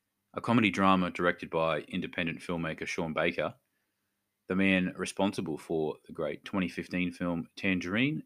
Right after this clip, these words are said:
and the great twenty seventeen film The Florida Project, which starred Willem Dafoe. Red Rocket tells the story of a formerly successful, now entirely broke porn star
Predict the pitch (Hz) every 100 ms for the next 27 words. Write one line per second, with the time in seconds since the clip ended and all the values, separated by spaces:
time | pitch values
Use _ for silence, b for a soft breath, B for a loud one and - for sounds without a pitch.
0 | - 95 95 90 85 90 87 90 90 -
1 | - - 90 80 120 139 104 82 80 -
2 | 78 80 - _ 85 - 98 113 92 78
3 | 73 82 - _ _ _ _ _ _ -
4 | 87 - - 80 80 90 85 76 - 98
5 | 104 - b b b _ 131 131 120 120
6 | 123 - 113 107 104 - 104 104 101 95
7 | 92 - 123 127 131 110 101 98 - 95
8 | 85 - 85 82 - 90 87 - 90 -
9 | 98 104 101 92 82 92 92 76 - -
10 | - 120 135 - - - -